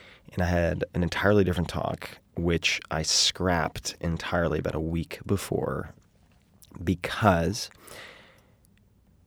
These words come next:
the talk I'd created was, it was a good talk, but it was safe. And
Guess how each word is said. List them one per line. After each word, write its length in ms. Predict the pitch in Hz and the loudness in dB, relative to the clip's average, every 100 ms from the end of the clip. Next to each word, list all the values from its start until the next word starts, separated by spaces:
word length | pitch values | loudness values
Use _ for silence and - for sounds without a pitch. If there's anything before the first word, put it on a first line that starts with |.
| - | -2
the 80 | 101 | 0
talk 320 | - 113 113 | 8 8 8
I'd 120 | 110 - | 6 4
created 440 | 101 82 87 85 | 2 4 2 2
was, 600 | 87 80 - - - - - - _ _ _ _ _ _ - - | 0 2 0 0 0 -4 -12 -20 _ _ _ _ _ _ -4 2
it 60 | |
was 140 | 185 - | 2 2
a 20 | |
good 160 | - | -2
talk, 360 | - 76 - - - _ _ _ - | 0 -6 -6 -10 -20 _ _ _ 4
but 100 | 101 | 6
it 40 | |
was 120 | 104 | 6
safe. 480 | - - 92 - - - _ _ _ - - - - - - _ _ _ | 4 2 0 -4 -14 -20 _ _ _ -20 -20 -20 -20 -20 -20 _ _ _
And 840 | - 92 90 87 87 85 85 82 | 0 4 4 4 4 2 2 -2